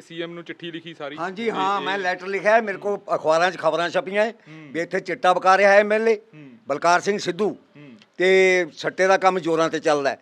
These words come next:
Speaker 1: ਹੂੰ।
Speaker 2: ਤੇ ਇਹ ਤੇ ਕਾਰਵਾਈ ਕੀਤੀ ਜਾਵੇ। ਇਹ ਅਸੀਂ ਆਮ ਆਦਮੀ ਪਾਰਟੀ ਦੀ ਮਦਦ ਕੀਤੀ, ਆਮ ਆਦਮੀ ਪਾਰਟੀ ਦੇ ਵਰਕਰ ਹੈ,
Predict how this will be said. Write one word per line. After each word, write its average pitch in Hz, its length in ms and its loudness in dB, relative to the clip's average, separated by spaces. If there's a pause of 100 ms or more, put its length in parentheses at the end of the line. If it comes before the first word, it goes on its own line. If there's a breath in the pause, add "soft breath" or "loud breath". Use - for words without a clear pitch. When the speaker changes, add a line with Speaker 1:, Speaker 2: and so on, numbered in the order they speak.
Speaker 1:
ਹੂੰ। 123 160 -20 (140)
Speaker 2:
ਤੇ 180 280 0
ਇਹ 190 40 0
ਤੇ 226 120 6
ਕਾਰਵਾਈ 190 420 4
ਕੀਤੀ 180 320 -8
ਜਾਵੇ। 202 240 4
ਇਹ 190 240 0 (240)
ਅਸੀਂ 185 180 2
ਆਮ 170 180 4
ਆਦਮੀ 180 200 2
ਪਾਰਟੀ 170 300 0
ਦੀ 175 80 -2
ਮਦਦ 156 220 -2
ਕੀਤੀ, 190 280 -4
ਆਮ 190 240 6
ਆਦਮੀ 170 220 2
ਪਾਰਟੀ 165 240 0
ਦੇ 170 80 0
ਵਰਕਰ 139 320 -2
ਹੈ, 110 120 -8